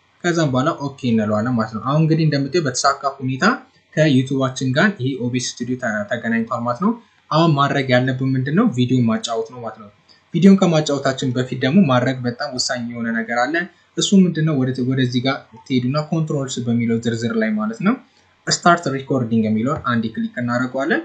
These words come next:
እንደምታዩት ስታርት ማድረግ እዚህ ጋር የቀይ ምልክት አለች፣ ሪከርድ እያደረገ ነው ማለት ነው። እንደገና ደግሞ ስታርት ምን ይላል ማለት ነው? ስትሪሚንግ የሚል አለ። ስታርት ስትሪም የሚለውን አንድ ክሊክ ስናደርገው ቀጥታ ወዴት ይሄዳል ማለት ነው?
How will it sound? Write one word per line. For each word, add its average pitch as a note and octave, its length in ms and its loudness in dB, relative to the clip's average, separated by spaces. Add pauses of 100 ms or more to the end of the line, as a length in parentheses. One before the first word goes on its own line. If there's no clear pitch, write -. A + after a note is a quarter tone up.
(300)
እንደምታዩት D#3 520 2
ስታርት C3 380 0
ማድረግ A#2 300 0
እዚህ A#2 160 -6
ጋር B2+ 120 2
የቀይ A#2 280 -2
ምልክት A#2+ 340 -4
አለች፣ G3 260 -4 (360)
ሪከርድ A#2+ 380 -2
እያደረገ A2 420 0
ነው B2 100 0
ማለት B2 220 -2
ነው። G#3+ 120 2 (420)
እንደገና G#3 360 8
ደግሞ F3 200 4 (260)
ስታርት G3+ 420 0 (440)
ምን C#3 160 0
ይላል C#3 220 2
ማለት C#3+ 160 0
ነው? G3+ 140 0
ስትሪሚንግ D#3 540 -2
የሚል A#2 240 2
አለ። C3+ 140 0 (480)
ስታርት E3+ 400 -2
ስትሪም C#3 340 -4
የሚለውን B2 440 2
አንድ C3+ 260 0
ክሊክ B2 260 -4
ስናደርገው D3+ 580 2 (440)
ቀጥታ E3 360 0 (120)
ወዴት C3+ 300 0
ይሄዳል D3 260 0
ማለት D3 220 0
ነው? C4 120 4